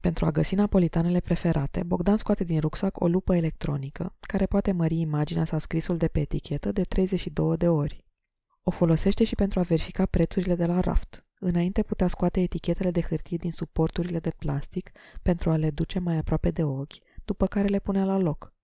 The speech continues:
Bogdan le numea prețuri prietenoase. Acum însă etichetele au scrisul mai mic, sunt prinse mai bine și trebuie să le cercetezi la raft. În magazin sau pe stradă,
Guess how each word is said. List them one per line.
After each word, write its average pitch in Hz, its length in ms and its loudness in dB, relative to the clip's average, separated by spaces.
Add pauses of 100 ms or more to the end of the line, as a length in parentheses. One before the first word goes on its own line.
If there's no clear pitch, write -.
Bogdan 165 420 0
le 185 100 4
numea 165 340 2
prețuri - 400 0
prietenoase. 190 760 0 (680)
Acum 196 380 -4
însă 170 260 0
etichetele 185 520 0
au 170 80 2
scrisul 180 380 -4
mai 175 180 0
mic, 147 360 -6 (340)
sunt 170 240 -8
prinse 185 260 2
mai 190 200 4
bine 156 320 -2
și 190 140 -6
trebuie 202 300 2
să - 120 -4
le 196 100 2
cercetezi 185 520 -2
la 190 120 2
raft. - 400 -2 (680)
În 180 140 2
magazin 165 420 2
sau 196 140 2
pe 202 120 2
stradă, 147 500 0